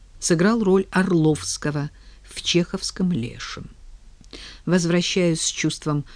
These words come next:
гордости за наш русский театр,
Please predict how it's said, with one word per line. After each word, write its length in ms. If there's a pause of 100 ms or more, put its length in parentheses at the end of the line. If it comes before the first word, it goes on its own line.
(160)
гордости 1120 (240)
за 240
наш 640
русский 840 (140)
театр, 600